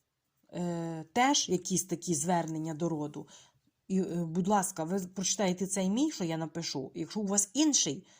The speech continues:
то, будь ласка, напишіть мені, поділіться зі мною. Я з вами ділюся, те, що, те, що знайшла я.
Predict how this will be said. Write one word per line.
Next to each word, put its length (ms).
то, 100
будь 140
ласка, 240
напишіть 480
мені, 240
поділіться 540
зі 100
мною. 240
Я 100
з 60
вами 180
ділюся, 540
те, 100
що, 200
те, 160
що 160
знайшла 360
я. 200